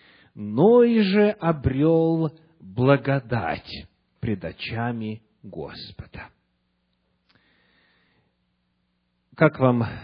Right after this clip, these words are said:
не странно звучит это слово в Торе? Благодать. «Ной же обрел благодать».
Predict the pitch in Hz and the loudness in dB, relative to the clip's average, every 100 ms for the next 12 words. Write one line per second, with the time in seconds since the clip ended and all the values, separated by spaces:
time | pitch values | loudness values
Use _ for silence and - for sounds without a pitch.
0 | - - 135 - 202 226 170 135 - 123 | -16 -8 -8 -2 0 0 0 -2 -6 -6
1 | 113 113 - 113 104 92 87 92 _ _ | -6 -8 -6 -2 -2 -2 -8 -10 _ _
2 | _ _ _ _ _ _ - 131 117 101 | _ _ _ _ _ _ 0 4 4 4
3 | 82 - _ _ _ _ _ _ _ 98 | -4 -12 _ _ _ _ _ _ _ -14
4 | 95 110 123 131 - - - - - _ | -2 2 6 4 4 -2 -2 -6 -12 _
5 | _ _ _ _ _ _ _ _ _ _ | _ _ _ _ _ _ _ _ _ _
6 | _ _ _ _ _ _ _ _ _ _ | _ _ _ _ _ _ _ _ _ _
7 | - 104 127 220 240 185 214 190 196 156 | -16 0 6 6 6 4 4 4 0 4
8 | 160 180 180 175 160 - _ _ _ _ | 4 6 4 2 -2 -12 _ _ _ _
9 | _ _ _ _ _ _ _ _ _ - | _ _ _ _ _ _ _ _ _ -12
10 | 95 104 139 160 151 101 - - - | -2 2 4 6 4 2 -2 -6 -18